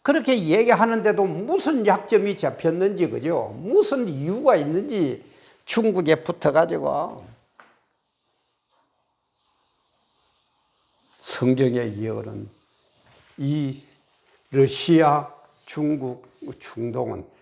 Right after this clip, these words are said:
마지막 삼 차 대전 날 때 큰 쇠로 만든 이빨을 가진 이유나 미국에게 뿌리채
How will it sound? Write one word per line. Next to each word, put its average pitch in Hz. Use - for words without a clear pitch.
마지막 139
삼 127
차 127
대전 107
날 101
때 -
큰 208
쇠로 208
만든 147
이빨을 170
가진 123
이유나 151
미국에게 120
뿌리채 277